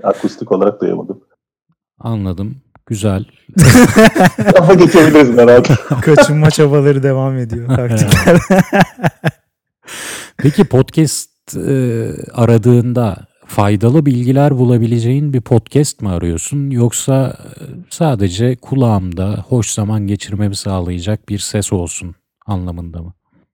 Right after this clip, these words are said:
Speaker 1: E, aslında şöyle, bana göre güzelliği şu, bir defa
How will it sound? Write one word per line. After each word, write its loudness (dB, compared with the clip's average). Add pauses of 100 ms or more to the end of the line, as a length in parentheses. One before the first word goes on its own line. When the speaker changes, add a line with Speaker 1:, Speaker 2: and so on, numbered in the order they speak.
(120)
Speaker 1:
E, -4
aslında 0
şöyle, 2 (840)
bana 4
göre 2 (180)
güzelliği 4
şu, -2 (260)
bir -6
defa 2